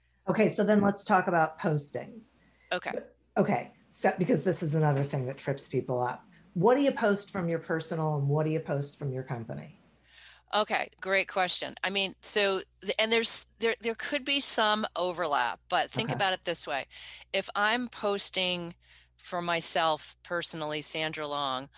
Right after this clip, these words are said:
Speaker 2: I'm often giving my personal reflections or a-, I, I'm putting in my opinion or my personal spin. I might be telling a personal story that's professionally connected, right?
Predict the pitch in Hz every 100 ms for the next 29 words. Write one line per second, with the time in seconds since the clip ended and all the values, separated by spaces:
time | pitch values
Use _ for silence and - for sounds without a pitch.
0 | - - - 170 175 175 175 165 175 165
1 | - 160 160 156 156 147 _ - _ 160
2 | 160 156 156 151 147 147 - - 170 -
3 | 156 151 147 131 151 - 175 - - 165
4 | 151 151 - 156 147 143 143 - - 143
5 | - 135 139 - 160 151 143 147 139 139
6 | - 170 151 139 139 139 - 156 - 139
7 | 131 - 165 147 135 147 160 156 151 156
8 | - 147 143 135 - 147 - 143 139 -
9 | 208 185 160 143 - - - 156 160 151
10 | - 151 147 151 143 - 175 160 156 -
11 | 135 117 - 139 143